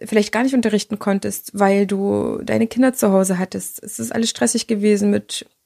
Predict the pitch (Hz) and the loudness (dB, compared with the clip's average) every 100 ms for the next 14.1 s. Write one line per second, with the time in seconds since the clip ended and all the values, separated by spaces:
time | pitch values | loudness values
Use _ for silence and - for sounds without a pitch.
0 | _ _ _ _ _ _ - _ 190 185 | _ _ _ _ _ _ -20 _ -2 0
1 | 190 175 202 196 196 202 - - 202 208 | 0 2 4 4 2 -2 -8 -4 2 4
2 | 196 196 190 _ - - - - 202 - | 4 2 -4 _ -20 -20 -18 -6 -4 0
3 | 202 208 190 196 196 - 202 208 - - | 0 2 0 2 2 2 2 0 -4 -20
4 | - _ _ _ - - - - - - | -20 _ _ _ -8 -8 -4 -4 -4 -6
5 | 220 226 226 233 240 214 - 190 - 190 | -2 4 4 4 2 0 0 -4 -2 -4
6 | 185 - 196 208 196 202 185 190 - 196 | -6 -6 0 0 2 0 2 0 -2 -4
7 | 190 185 - 190 - 185 190 - 190 - | -2 -2 -4 -8 -4 -4 -4 -4 -6 -6
8 | - - _ _ _ - - 196 214 208 | -12 -16 _ _ _ -10 0 4 4 4
9 | 196 - 208 202 - 220 226 240 - - | -2 0 0 0 0 2 2 0 -4 -20
10 | - _ - 202 202 202 - - - 50 | -20 _ -2 -2 0 -2 -2 -6 -10 -16
11 | 50 - - _ 220 208 214 226 220 226 | -16 -18 -20 _ 2 4 4 4 4 0
12 | 247 _ _ _ _ _ _ _ _ _ | -4 _ _ _ _ _ _ _ _ _
13 | _ _ 240 196 214 214 214 - - - | _ _ 0 2 4 4 2 2 -2 -10
14 | - | -14